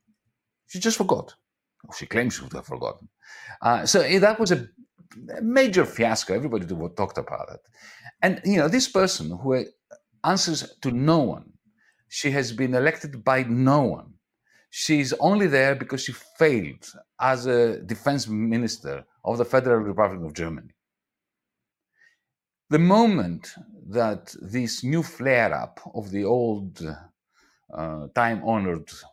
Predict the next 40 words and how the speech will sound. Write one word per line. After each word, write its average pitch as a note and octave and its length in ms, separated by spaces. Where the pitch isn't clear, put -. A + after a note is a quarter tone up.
catastrophe E2 760
in F2 80
the F2+ 60
Middle E2 280
East, - 340
the A#2 80
moment E3+ 280
it - 80
flared A2 360
up, - 280
she - 180
takes A3+ 220
a G#3+ 40
plane E2 360
without D#3+ 380
consulting D3 440
with A2 120
anyone, A2 360
without G#2+ 580
representing G#2+ 960
the G#2+ 120
European G2+ 760
Council, G2+ 420
the D#2 80
European G2+ 360
Parliament. B2+ 500
And A3 140
she A3+ 80
goes G#3 200
to - 80
Israel G#2+ 480
and D3 180
stands E3 360
in C3+ 60
front B2 180
of G#2+ 80
those G#2+ 240
two G#2+ 120
tanks E2 440
with F#2 260